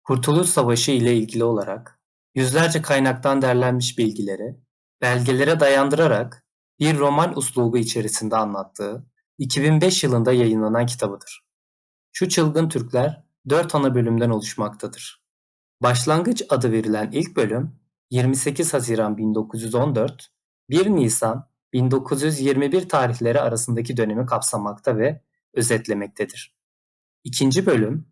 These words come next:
birinci kitap adı altında ve Yunan Büyük Taarruzu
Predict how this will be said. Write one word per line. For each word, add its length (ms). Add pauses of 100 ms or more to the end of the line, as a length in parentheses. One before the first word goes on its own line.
(260)
birinci 400
kitap 380
adı 180
altında 540
ve 300 (300)
Yunan 420
Büyük 280
Taarruzu 680